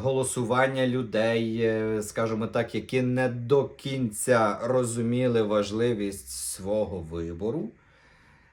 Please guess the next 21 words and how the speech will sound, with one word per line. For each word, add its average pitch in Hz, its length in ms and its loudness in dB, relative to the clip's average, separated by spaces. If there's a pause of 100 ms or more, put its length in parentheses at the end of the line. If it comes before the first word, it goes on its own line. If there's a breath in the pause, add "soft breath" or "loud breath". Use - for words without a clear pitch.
(140)
Е, 104 360 2 (280)
ось, 107 460 0 (1120)
е, 107 100 0
зважаючи 127 480 6
на 107 120 0
ці 139 140 -6
всі 120 260 0
речі, 101 500 0 (680 soft breath)
я 131 80 4
прийшов 165 320 2
до 143 100 4
висновку, 151 440 2
що 123 440 2 (180 loud breath)
допоки 147 520 4
в 110 100 -2
Україні 117 540 0
не 107 140 0
буде, 104 480 -2 (300 loud breath)
е, 104 180 -4 (1400)
е, 104 360 0 (360)
відкритих, 135 920 2